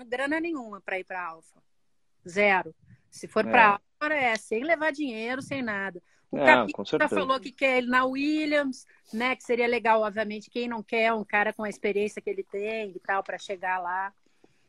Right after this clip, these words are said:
Speaker 1: O fato é que ele tá, eu até botei uma pergunta aí pra vocês, guris, principalmente pra ti, Rubinho, que é um cara tão experiente assim. Quando o cara tá nessa escuridão que o Bottas tá,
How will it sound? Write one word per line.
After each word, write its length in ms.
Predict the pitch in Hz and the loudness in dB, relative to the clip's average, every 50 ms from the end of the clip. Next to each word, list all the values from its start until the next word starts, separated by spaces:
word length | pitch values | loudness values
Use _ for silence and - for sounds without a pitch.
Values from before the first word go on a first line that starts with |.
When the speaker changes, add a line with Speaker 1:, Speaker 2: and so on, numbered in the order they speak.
| _ _ | _ _
Speaker 1:
O 60 | 247 220 | -14 2
fato 260 | - 277 311 - - | 6 6 6 6 6
é 60 | 453 | 4
que 80 | - 427 | 6 6
ele 120 | 403 392 | 6 8
tá, 200 | - - 339 320 | 8 10 10 10
eu 80 | 302 285 | 10 8
até 180 | - - 311 | 6 4 2
botei 260 | 370 415 415 - 381 359 | 2 0 -2 -4 -2 -2
uma 140 | 359 349 | -2 -2
pergunta 440 | - - 294 254 240 262 277 254 277 | -2 -4 -6 -6 -4 -6 -6 -2 -2
aí 80 | 254 240 | -4 -2
pra 140 | - 254 240 | -2 -4 -6
vocês, 540 | 226 226 208 - - 214 208 214 226 240 | -6 -8 -10 -6 -4 -2 -2 -2 -2 -4
guris, 260 | 220 220 190 202 196 202 | -6 -8 -8 -8 -10 -8
principalmente 580 | - - 233 240 - - 285 269 262 254 - - | -6 -4 -4 -2 0 0 0 0 0 -4 -6 -4
pra 180 | - 254 240 220 | 0 0 2 2
ti, 260 | - - - 233 233 | 0 -4 -10 -10 -8
Rubinho, 340 | 214 226 202 - 202 202 202 | -8 -10 -12 -14 -14 -10 -6
que 80 | - | -6
é 20 | 202 | -6
um 60 | 190 | 0
cara 260 | - 208 208 214 208 | 2 2 2 2 2
tão 160 | - - 214 | -2 -6 -8
experiente 800 | 240 - - - 226 208 190 190 190 196 202 208 220 - - 190 | -8 -10 -6 -2 -2 0 0 0 0 0 -2 -4 -6 -8 -12 -10
assim. 360 | 175 - - 196 190 196 208 - - - - - - - - - - | -8 -6 -6 -4 -6 -6 -8 -12 -14 -18 -20 -20 -20 -20 -20 -18 2
Quando 160 | - 262 254 262 | 6 8 8 8
o 60 | 254 | 8
cara 260 | - 302 359 440 440 | 8 6 6 6 2
tá 100 | - 415 | 0 0
nessa 240 | 403 381 - - 302 | -2 -2 -2 -4 -8
escuridão 720 | 247 - - - 285 254 269 214 180 - 214 214 233 254 | -10 -8 -6 -4 -2 -2 -2 -4 -2 0 0 0 0 -2
que 100 | 254 - | -4 -6
o 40 | 220 | -6
Bottas 500 | 180 185 185 196 202 - 208 185 - - - | -2 0 0 0 0 -2 -6 -6 -6 -8 -4
tá, 420 | 202 190 185 196 214 226 240 226 | -2 0 2 4 4 4 4 2